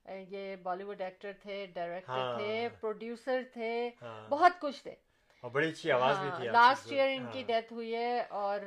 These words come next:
Speaker 1: آ، ابھی ان کی فرسٹ اینیورسری پہ ان کی جو وائف تھیں،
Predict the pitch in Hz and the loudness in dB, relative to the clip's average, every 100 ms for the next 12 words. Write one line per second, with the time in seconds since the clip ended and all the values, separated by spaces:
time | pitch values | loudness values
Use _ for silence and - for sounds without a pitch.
0 | 208 202 202 - 196 226 220 - 196 196 | -6 -4 -2 -4 -6 -8 -10 -12 -16 -16
1 | 202 202 196 185 214 220 226 202 202 196 | -14 -12 -12 -6 -2 -2 -4 -8 -8 -10
2 | 190 202 202 202 190 196 190 170 185 208 | -10 -12 -12 -12 -12 -14 -12 -4 -2 -2
3 | 226 - 190 | -4 -12 -20